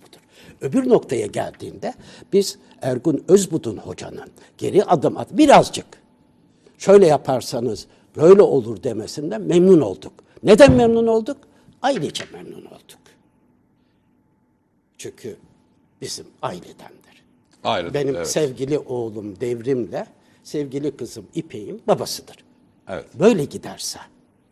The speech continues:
Speaker 1: ve korktukları başlarına gelirse Ergun Özbud-, Özbudun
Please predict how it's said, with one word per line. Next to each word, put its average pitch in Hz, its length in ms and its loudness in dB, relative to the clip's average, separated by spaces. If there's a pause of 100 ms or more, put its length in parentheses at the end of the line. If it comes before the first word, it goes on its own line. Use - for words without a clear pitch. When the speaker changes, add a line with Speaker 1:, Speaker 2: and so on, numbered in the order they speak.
(420)
Speaker 1:
ve 143 80 -6
korktukları - 760 -6
başlarına 104 560 -10
gelirse - 600 -14 (1000)
Ergun - 300 -16 (100)
Özbud-, - 500 -16
Özbudun 95 440 -14